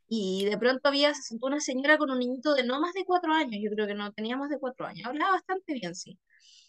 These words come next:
Y de repente le dice, eh, a la mamá que, o sea, empezó a contar los números de los asientos, ¿cachai? Y la mamá le decía, "Sí, ese es el diecisiete", y no sé qué. Nosotros teníamos como el veintinueve, una cosa así.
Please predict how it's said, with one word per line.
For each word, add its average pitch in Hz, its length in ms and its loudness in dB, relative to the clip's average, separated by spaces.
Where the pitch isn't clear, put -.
Y 247 140 4
de 247 60 8
repente 285 400 4
le 294 140 4
dice, 277 720 2
eh, 208 440 4
a 202 40 2
la 202 100 2
mamá 262 500 2
que, 226 440 2
o 196 40 -2
sea, 226 140 -4
empezó 220 240 -4
a - 40 -2
contar 302 320 4
los 311 160 2
números 330 440 2
de 302 120 2
los 269 180 -2
asientos, 226 500 -4
¿cachai? 220 380 -10
Y 220 400 -2
la 220 120 2
mamá 233 220 2
le 262 60 4
decía, 247 260 -2
"Sí, 381 180 -6
ese 311 140 0
es 294 100 -4
el 269 100 -6
diecisiete", 214 680 -4
y 226 160 -2
no 233 100 -2
sé 226 180 -6
qué. 175 100 -10
Nosotros 233 280 -6
teníamos 233 380 -2
como 190 180 -4
el 170 80 -4
veintinueve, 175 720 -4
una 165 160 -6
cosa 185 220 -10
así. - 120 -20